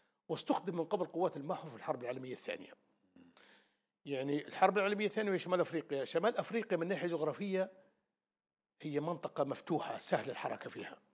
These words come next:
يعني ممكن من قناة السويس إلى غاية المغرب تنطلق بدون أي عوائق. يوجد فيها ثلاثة مضائق استراتيجية مهمة. المضيق الأول في مصر هو مضيق العلمين، اللي قصته مشهورة وكان فيها أعداد كبيرة في الحرب العالمية الثانية.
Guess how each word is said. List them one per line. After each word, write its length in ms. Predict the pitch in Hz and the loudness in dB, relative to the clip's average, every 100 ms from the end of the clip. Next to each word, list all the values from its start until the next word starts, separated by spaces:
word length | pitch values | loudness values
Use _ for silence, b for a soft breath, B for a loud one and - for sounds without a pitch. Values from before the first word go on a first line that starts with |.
| _ _ _ _ | _ _ _ _
يعني 240 | 131 131 131 | -12 -8 -4
ممكن 320 | 180 - 147 | -4 -4 -6
من 120 | 135 | -4
قناة 220 | - 156 | 2 4
السويس 680 | 170 - - 151 - - - _ _ _ _ _ _ | 4 2 0 -2 -4 -8 -10 _ _ _ _ _ _
إلى 260 | 139 135 143 | -8 0 2
غاية 420 | 135 175 147 120 - - | 6 8 8 6 -6 -12
المغرب 420 | 135 190 185 196 190 - _ _ - | 4 6 6 4 -2 -20 _ _ 2
تنطلق 360 | 190 - 143 | 2 2 -4
بدون 240 | 139 151 165 | -4 -4 -2
أي 160 | 160 | 0
عوائق. 440 | 131 117 87 - - _ _ _ _ _ | 2 0 -2 -8 -16 _ _ _ _ _
يوجد 220 | 214 226 | 0 0
فيها 180 | - 240 | 4 4
ثلاثة 420 | 160 185 208 143 | 6 4 4 2
مضائق 500 | 143 165 202 156 - - _ _ _ _ _ _ _ _ - | -2 2 2 2 -10 -16 _ _ _ _ _ _ _ _ -10
استراتيجية 540 | - 156 - 131 156 | -2 -2 -2 -4 -2
مهمة. 360 | 131 120 110 - b b b _ | -2 -2 -6 -12 b b b _
المضيق 260 | 131 196 214 | 6 6 8
الأول 280 | 220 233 | 6 6
في 80 | 156 | 4
مصر 260 | 196 220 196 | 2 4 6
هو 160 | 190 | 6
مضيق 240 | 180 160 180 | 6 4 2
العلمين، 400 | 151 156 123 98 - _ _ _ _ _ _ _ _ _ _ _ _ _ _ _ - | 4 4 4 -4 -12 _ _ _ _ _ _ _ _ _ _ _ _ _ _ _ -14
اللي 340 | 123 135 139 | -8 -4 -4
قصته 380 | 135 - - 143 | -4 -4 -2 -2
مشهورة 460 | 127 - 175 175 | -2 2 6 10
وكان 500 | 165 165 160 156 165 | 10 10 8 6 0
فيها 300 | 156 180 139 | 0 0 0
أعداد 260 | 127 131 165 | -2 -4 -6
كبيرة 220 | - 160 | -2 0
في 80 | 147 | 0
الحرب 160 | 165 156 | 0 0
العالمية 300 | 135 147 147 | 0 -2 -4
الثانية. 300 | - 113 | -4 -8